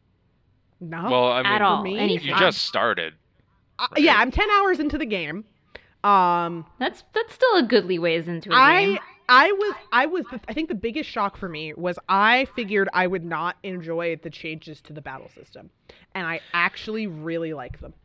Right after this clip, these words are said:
Speaker 2: I was just about to ask you, 'cause there's, is there two battle systems? Like, you can play
Speaker 1: Correct.
Speaker 2: one way or the other?
Speaker 1: Yes.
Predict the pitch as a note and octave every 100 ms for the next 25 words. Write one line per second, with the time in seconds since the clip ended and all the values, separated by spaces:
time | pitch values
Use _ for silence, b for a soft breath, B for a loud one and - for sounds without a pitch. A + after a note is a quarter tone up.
0 | _ b b b B2+ D3 - D#3 - E3+
1 | D#3+ - G2+ G#2 G#2 - F2 E2 E2 -
2 | A#2 G#2+ G#2 - - _ _ - A#2+ C#3
3 | D3+ - - F#2 G2 A2 A#2 - - C3
4 | C3+ B2 G2+ G2+ G#2+ C4+ - - F2+ F2+
5 | F2 F#2 G2 F#2+ F2+ F2 A2 A3 G#3 -
6 | -